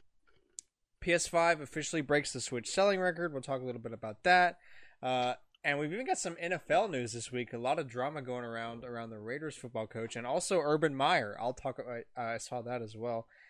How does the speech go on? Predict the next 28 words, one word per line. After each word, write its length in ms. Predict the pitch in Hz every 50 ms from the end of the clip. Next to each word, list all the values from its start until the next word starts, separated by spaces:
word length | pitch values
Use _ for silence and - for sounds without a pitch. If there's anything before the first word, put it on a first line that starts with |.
| - _ _ _ _ -
And, 420 | 135 123 123 123 123 123 123 120 131
uh, 180 | 131 127 127 131
we'll 80 | 135 143
finish 340 | - - 196 190 180 - -
off 240 | 185 185 180 - -
with 140 | 160 -
a 40 | - 156
little 100 | 156 156
bit 160 | 151 156 139
of 80 | 127
spooky 460 | - - - - - 147 147 - - 135
game 340 | 120 127 120 127 131 131 120
recommendations. 840 | 113 107 - 113 110 107 104 104 104 101 101 - - 104 92 - -
So, 260 | - 160 139 110 - _ _ - - - - - - - _
hi, 160 | - 190 202
hello, 180 | 196 190 190 175
hi. 260 | 156 156 160 156 151
Welcome 240 | 160 175 175 170 160
to 40 | 143
the 40 | 131
show. 220 | - 147 135 135
Let's 160 | 131 151 165 -
get 140 | - 139 123
started. 380 | - 123 120 117 120 123 143
Sora 500 | - - - - 180 190 202 202 208 208 -
and 140 | 175 165 156
Smash 460 | - - 147 139 135 139 143 - -
Bros. 340 | - 120 107 104 101 -